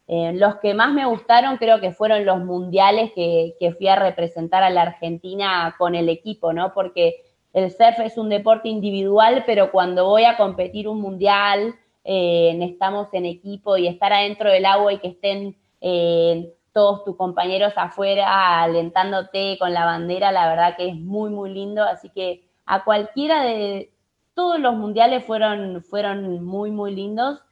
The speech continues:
y me encantaron todos, pero creo que el campeonato, así el que todavía tengo acá, que quiero que se vuelva atrás para competir, fueron los Panamericanos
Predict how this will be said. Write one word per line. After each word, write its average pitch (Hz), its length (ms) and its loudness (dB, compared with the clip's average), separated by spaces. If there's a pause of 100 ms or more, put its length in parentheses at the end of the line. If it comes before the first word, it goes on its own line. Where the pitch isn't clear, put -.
(240)
y 170 300 -4
me 170 120 -4
encantaron 180 580 -2
todos, 214 420 -2 (260)
pero 185 280 -2
creo 262 280 0
que 214 140 -4
el 196 220 -6 (440)
campeonato, 202 1800 0 (340)
así 190 440 -6
el 180 220 -2
que 165 400 -2 (160)
todavía 180 640 0
tengo 202 320 -4
acá, 190 560 2
que 170 520 -6
quiero 208 280 4
que 190 140 -2
se 190 140 -2
vuelva 208 340 6
atrás 208 300 2
para 202 240 0
competir, 175 580 -6
fueron 208 260 0
los 190 180 -4
Panamericanos 180 1000 -4